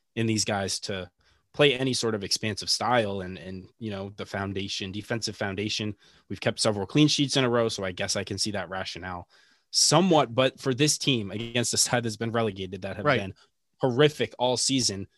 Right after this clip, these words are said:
Speaker 1: you don't wanna at least, like, put some guys out there. And it's not like it was a total lack of options on the bench. Yeah, you can debate the overall quality of Everton's personnel, but in terms of availability, it's just Josh King who misses out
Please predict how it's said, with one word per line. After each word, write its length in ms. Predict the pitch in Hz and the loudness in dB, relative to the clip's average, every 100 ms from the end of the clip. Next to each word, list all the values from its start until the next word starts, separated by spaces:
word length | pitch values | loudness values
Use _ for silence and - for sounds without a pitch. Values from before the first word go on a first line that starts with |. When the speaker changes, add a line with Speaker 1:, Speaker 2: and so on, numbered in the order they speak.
| _ _ _ | _ _ _
Speaker 1:
you 120 | 131 | 6
don't 160 | 170 190 | 6 8
wanna 160 | 170 | 6
at 80 | 156 | 6
least, 380 | 143 151 - - | 4 4 2 -4
like, 240 | 117 101 - - | -6 -6 -6 -4
put 180 | 139 | -4
some 120 | - 143 | 0 4
guys 220 | 135 123 | 4 6
out 140 | 123 | 2
there. 240 | 135 131 - 147 | 2 0 0 0
And 220 | 156 151 | 0 -2
it's 140 | 139 175 | 0 2
not 100 | 175 | 4
like 200 | 156 107 | 4 2
it 60 | |
was 260 | 120 117 107 | -2 -2 -2
a 80 | 98 - | -8 -4
total 260 | 139 127 | -2 0
lack 240 | 110 113 113 | 2 2 2
of 60 | |
options 360 | 107 123 - 110 | 2 2 0 -4
on 100 | 104 | -4
the 60 | 92 | -2
bench. 280 | 120 120 113 | -2 0 0
Yeah, 120 | 113 | 0
you 140 | 113 | 0
can 160 | 104 107 | -4 -6
debate 400 | 98 110 107 - _ _ _ | -4 -6 -6 -10 _ _ _
the 60 | 92 | 0
overall 440 | 131 113 117 110 | 2 2 0 0
quality 380 | 95 107 110 110 | 0 2 2 2
of 120 | 101 | -2
Everton's 360 | 104 104 95 92 | -6 -8 -8 -10
personnel, 420 | - 101 98 117 | -6 -4 0 0
but 140 | 120 110 | 0 -2
in 80 | |
terms 180 | - 127 | -2 -4
of 140 | 104 98 | -4 -2
availability, 640 | 98 110 92 110 135 107 | 2 2 0 0 0 0
it's 100 | 98 | -4
just 280 | - 110 - | -4 -6 -2
Josh 260 | 101 95 - | -2 -2 -2
King 260 | 123 131 | 0 2
who 100 | 113 | 0
misses 340 | 101 101 - 98 | -2 -2 0 0
out 200 | 101 | 0